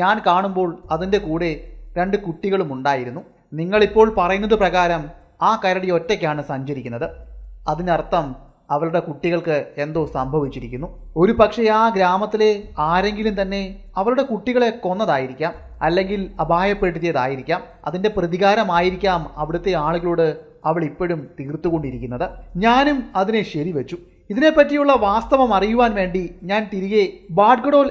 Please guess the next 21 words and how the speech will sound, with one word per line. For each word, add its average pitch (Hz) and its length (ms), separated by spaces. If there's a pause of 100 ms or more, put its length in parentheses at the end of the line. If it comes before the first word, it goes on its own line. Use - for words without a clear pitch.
എന്ന 233 120 (100)
ഗ്രാമത്തിലേക്ക് 202 680
വരികയും 135 420 (300)
അവിടുത്തെ 202 320 (120)
ആളുകളെ 185 280 (100)
വിളിച്ചുകൂട്ടി 165 560 (260)
ഇതിൻ്റെ 190 280
സത്യാവസ്ഥ 180 460 (120)
ചോദിച്ചു 170 360
മനസ്സിലാക്കുകയും 147 760
ചെയ്തു. 120 180 (360)
അവിടുത്തെ 254 380 (120)
ആളുകൾക്കും 262 400 (100)
പറയാനുണ്ടായിരുന്നത് 214 960 (300)
ആ 269 40 (120)
ബൈഗ 247 360
ട്രാക്കർ 226 380
പറഞ്ഞ 226 200 (120)
കാര്യം 196 320
തന്നെയായിരുന്നു. 151 580 (280)
"അതെ, 180 160